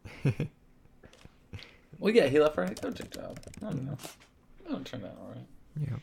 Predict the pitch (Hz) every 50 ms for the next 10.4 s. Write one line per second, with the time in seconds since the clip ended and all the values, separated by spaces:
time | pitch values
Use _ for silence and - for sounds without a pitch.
0 | - - - - - - - - - - - 151 139 135 139 156 - - 233 247
1 | 135 - 123 110 - 117 - - 120 117 110 110 101 95 95 - 98 95 95 104
2 | 104 101 95 87 92 95 80 - - 90 107 - - - 107 101 98 98 - -
3 | - - - _ - - - - 120 113 123 117 110 117 120 113 104 98 98 98
4 | 101 101 107 104 104 101 95 - - - 107 98 98 98 95 90 87 92 95 92
5 | 92 107 - - - 95 90 87 85 82 87 92 - - - - - - _ _
6 | - - 90 85 69 - - - - - - _ _ - - - - - _ -
7 | - - - 98 82 82 90 107 95 - 98 92 98 87 80 76 - - 92 90
8 | - - 92 82 87 - - 104 80 76 82 - - - - 95 90 82 80 82
9 | 85 - - - 82 85 85 87 - - - - - - 87 85 78 80 - -
10 | - 78 73 71 67 - - -